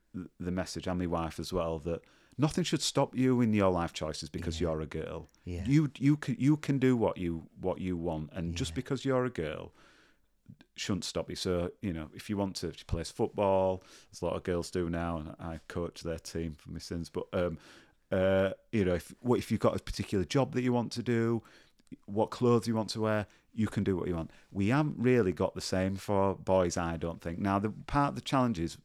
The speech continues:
Speaker 1: the reason why, I think, is, um, that we don't necessarily need to with boys, because by virtue of being
Speaker 2: Yeah.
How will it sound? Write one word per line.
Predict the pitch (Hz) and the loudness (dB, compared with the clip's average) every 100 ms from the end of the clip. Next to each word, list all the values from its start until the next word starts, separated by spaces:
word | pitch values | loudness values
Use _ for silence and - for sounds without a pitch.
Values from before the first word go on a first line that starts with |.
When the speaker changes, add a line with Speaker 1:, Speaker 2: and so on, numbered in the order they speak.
| _ | _
Speaker 1:
the | - | -10
reason | 85 92 92 85 | -4 0 0 0
why, | 87 120 87 85 90 - - - _ _ | 0 0 -2 -6 -12 -14 -20 -20 _ _
I | 87 | -10
think, | - 95 87 - | -2 -2 -2 -4
is, | 82 - - - _ | -6 -6 -10 -14 _
um, | 90 82 82 80 80 - _ _ _ _ | -4 -2 -2 -4 -6 -12 _ _ _ _
that | - 98 92 - _ | -2 0 0 -4 _
we | 104 | -2
don't | 120 135 | 2 2
necessarily | 127 - 120 101 | 2 0 2 2
need | 92 120 - | 4 2 2
to | 147 143 - | 2 2 0
with | 107 123 | -2 0
boys, | 107 85 | 4 2
because | - - | 2 -4
by | - 101 | 0 2
virtue | 98 131 135 - 117 | 4 4 4 4 0
of | 95 - | 0 2
being | 101 92 87 82 - _ | 2 2 0 -6 -10 _
Speaker 2:
Yeah. | 87 90 87 85 | -8 -4 -4 -6